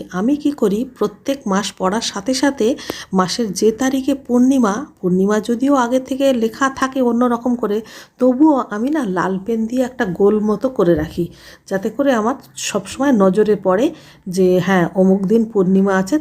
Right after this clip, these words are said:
তার আগে আমাকে সব পুজোর ব্যবস্থা ট্যবস্থা করতে হবে। কিন্তু এইটা এই মাসে যেহেতু প্রথম দিনই পূ-, পূর্ণিমা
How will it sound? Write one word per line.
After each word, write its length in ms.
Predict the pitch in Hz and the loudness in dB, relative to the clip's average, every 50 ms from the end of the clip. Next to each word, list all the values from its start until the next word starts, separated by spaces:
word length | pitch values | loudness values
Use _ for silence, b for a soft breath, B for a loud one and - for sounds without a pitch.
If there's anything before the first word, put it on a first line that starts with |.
| 302 | 0
তার 160 | 220 190 185 185 175 | 0 0 2 2 0
আগে 140 | 170 180 220 226 | 0 0 0 0
আমাকে 300 | 208 185 175 175 175 196 | 0 0 0 -2 -2 -4
সব 200 | 180 - 202 196 190 - - | -4 -4 -4 -6 -6 -6 -6
পুজোর 260 | 190 175 180 180 175 170 | -4 -2 0 0 0 2
ব্যবস্থা 340 | 151 151 160 170 - - 190 175 | 0 0 0 -2 -4 -4 -4 -2
ট্যবস্থা 340 | 175 170 170 180 - - 277 277 - - | 0 0 -2 -2 -4 -6 -8 -6 -2 -2
করতে 240 | 170 165 - - 151 - | -2 -2 -4 -6 -6 -4
হবে। 180 | - 175 160 156 B B B B B B B B - | -4 -4 -4 -6 B B B B B B B B -4
কিন্তু 240 | 202 202 190 - 247 240 247 - 214 | -4 -2 0 0 -2 -2 -2 -2 -2
এইটা 220 | 202 202 185 233 226 226 226 | -2 -2 0 2 2 4 4
এই 60 | 226 226 240 | 4 2 2
মাসে 220 | 240 240 - 277 254 262 | 0 0 -2 -4 -2 0
যেহেতু 220 | 262 262 262 262 285 - - - | 0 0 2 0 -2 -4 -4 -6
প্রথম 300 | 208 190 - - 277 285 285 269 254 | -6 -6 -4 -2 0 0 2 2 4
দিনই 240 | 294 302 302 320 320 320 - | 4 6 6 6 4 2 0
পূ-, 320 | 254 240 226 226 226 220 220 | -2 0 2 2 0 0 0
পূর্ণিমা 380 | - 285 277 277 285 277 285 | -2 -2 0 2 2 2 2